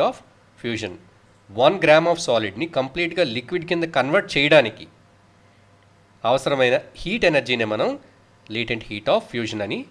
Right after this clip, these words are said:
చెప్తాం. So now let us see about freezing. వాటర్ను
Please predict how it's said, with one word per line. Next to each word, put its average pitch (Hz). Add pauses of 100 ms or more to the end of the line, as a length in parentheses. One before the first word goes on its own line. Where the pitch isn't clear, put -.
(240)
చెప్తాం. - (1600)
So -
now 165
let 170
us 196
see 220 (140)
about 208 (200)
freezing. 123 (2500)
వాటర్ను 233